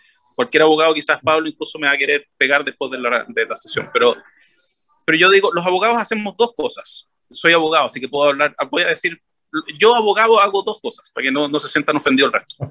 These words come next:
O respondo opiniones, es decir, o respondo preguntas, para lo cual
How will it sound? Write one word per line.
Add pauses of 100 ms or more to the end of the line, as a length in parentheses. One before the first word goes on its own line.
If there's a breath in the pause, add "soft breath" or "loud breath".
(960 loud breath)
O
respondo
opiniones,
es
decir,
o
respondo
preguntas, (1300)
para
lo
cual